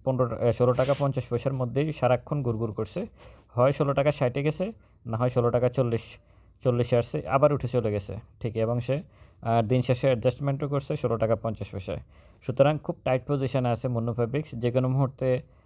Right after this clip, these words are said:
ছোটো একটা, আহ, বাউন্স করতে পারে উপরের দিকে। আহ, এই স্টকটা আপনারা দেখতে পারেন টেক্সটাইল খাতে। টেক্সটাইল খাত যেহেতু ভালো করছে, আহ, মুন্নু ফেব্রিক্স কিন্তু আজকে ভালো করে নাই, সেদিক বিবেচনা করে, আহ, এই স্টকটা ভালো করতে পারে। আর একটা স্টক নিয়ে আমি কথা বলবো,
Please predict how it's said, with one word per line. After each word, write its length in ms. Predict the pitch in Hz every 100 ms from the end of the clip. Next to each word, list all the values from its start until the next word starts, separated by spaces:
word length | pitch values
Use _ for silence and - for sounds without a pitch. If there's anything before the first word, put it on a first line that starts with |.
| - _ _
ছোটো 220 | - 135
একটা, 260 | 131 131 127
আহ, 260 | 117 113 110
বাউন্স 420 | 101 113 120 -
করতে 260 | 156 151
পারে 180 | 113 107
উপরের 280 | 98 104 98
দিকে। 220 | 95 143
আহ, 1040 | 247 - - _ _ _ - _ - 101 92 -
এই 180 | 131 131
স্টকটা 260 | 139 -
আপনারা 200 | 127 135
দেখতে 260 | 120 120 139
পারেন 280 | 131 160 262 - 147
টেক্সটাইল 280 | - - 120
খাতে। 200 | 120 -
টেক্সটাইল 340 | - 127 - 135
খাত 140 | 143
যেহেতু 260 | 127 127 131
ভালো 260 | 117 120
করছে, 360 | 139 135 170 247 _ _ - - -
আহ, 520 | 110 110 110 107 -
মুন্নু 220 | 127 139
ফেব্রিক্স 360 | 127 135 139 -
কিন্তু 200 | 139 127
আজকে 180 | 120 120
ভালো 260 | 107 110
করে 260 | 107 110 113
নাই, 200 | 87 71 - - _ - - _ _
সেদিক 380 | - 127 123 131
বিবেচনা 400 | 143 139 139 127
করে, 240 | 127 143 269 - _ - _
আহ, 220 | 107 110
এই 100 | 107
স্টকটা 280 | 120 117 113
ভালো 220 | 107 104
করতে 220 | 104 101 101
পারে। 200 | 107 92 107 -
আর 120 | 127
একটা 240 | 127 147
স্টক 180 | 143 131
নিয়ে 80 | 135
আমি 120 | 135 127
কথা 180 | 117
বলবো, 360 | 120 123 107 165